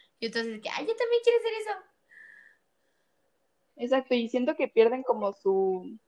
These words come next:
Speaker 2: autenticidad, o sea,
Speaker 1: <laughs>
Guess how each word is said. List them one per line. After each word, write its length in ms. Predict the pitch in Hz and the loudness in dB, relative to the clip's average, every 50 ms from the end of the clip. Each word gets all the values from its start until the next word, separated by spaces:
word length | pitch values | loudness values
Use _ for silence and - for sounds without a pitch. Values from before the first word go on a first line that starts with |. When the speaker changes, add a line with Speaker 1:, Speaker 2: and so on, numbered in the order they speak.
| _ _ _ _ _ _ _ _ _ _ _ _ _ _ - - | _ _ _ _ _ _ _ _ _ _ _ _ _ _ -6 2
Speaker 2:
autenticidad, 960 | - 202 202 196 - 202 208 202 196 208 214 - - 202 196 196 202 233 294 339 - _ | 2 2 2 4 0 -2 -2 -2 -8 -10 -10 0 2 4 6 8 8 6 6 4 -2 _
o 140 | 269 220 | -18 -16
sea, 340 | - 277 247 196 190 214 - | -14 -10 -8 -6 -6 -6 -8
Speaker 1:
<laughs> 100 | - - | -10 -12